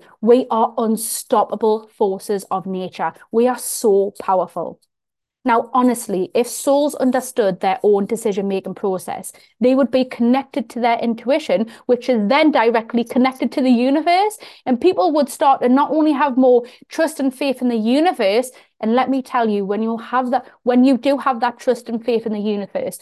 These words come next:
that is when the magic happens, speaking from experience here.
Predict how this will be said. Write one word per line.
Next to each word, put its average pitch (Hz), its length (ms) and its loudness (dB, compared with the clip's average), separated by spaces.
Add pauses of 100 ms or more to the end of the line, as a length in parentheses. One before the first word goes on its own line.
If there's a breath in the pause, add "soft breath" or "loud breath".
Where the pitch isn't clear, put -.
(240 soft breath)
that 233 180 2
is 233 120 0
when 226 240 2
the 214 80 0
magic 202 580 -2
happens, 202 560 -6 (220 loud breath)
speaking - 800 -6 (120)
from 190 280 -2 (100)
experience 190 880 -8
here. 175 320 -6